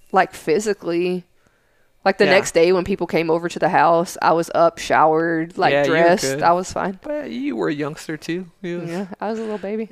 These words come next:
Speaker 2: Yeah. Um, no, and then, so the part we skipped over was once you started pushing, <laughs> you were like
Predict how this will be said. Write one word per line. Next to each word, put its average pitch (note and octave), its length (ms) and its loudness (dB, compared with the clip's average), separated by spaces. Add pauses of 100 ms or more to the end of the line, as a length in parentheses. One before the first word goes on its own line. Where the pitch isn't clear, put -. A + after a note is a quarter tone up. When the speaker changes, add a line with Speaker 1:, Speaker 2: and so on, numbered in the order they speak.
Speaker 2:
Yeah. D3 320 -2 (500)
Um, C#3+ 460 2 (1300)
no, C#3+ 220 2
and D#3 140 0
then, E3 200 2 (480)
so C#3 580 0
the D3 80 -6
part C#3+ 180 0
we D3+ 60 -2
skipped D3+ 320 -4
over C#3+ 180 0
was C3+ 380 -4 (1040)
once D#3+ 260 -2
you F3+ 60 -6
started E3+ 380 2
pushing, D3 500 -2 (220)
<laughs> - 240 -6
you F#3+ 200 2
were G3 140 6
like E3 420 0